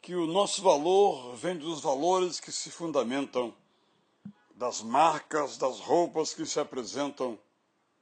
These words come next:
do preço dos artefatos que se inventam,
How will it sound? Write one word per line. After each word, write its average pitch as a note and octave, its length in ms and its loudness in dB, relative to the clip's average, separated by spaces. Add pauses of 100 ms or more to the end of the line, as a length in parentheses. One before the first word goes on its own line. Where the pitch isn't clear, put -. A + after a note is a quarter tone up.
(260)
do B2+ 160 -14
preço E3 600 0
dos C#3+ 180 -4
artefatos D3 880 2
que D3+ 140 -8
se C#3+ 200 -6
inventam, C3 640 -4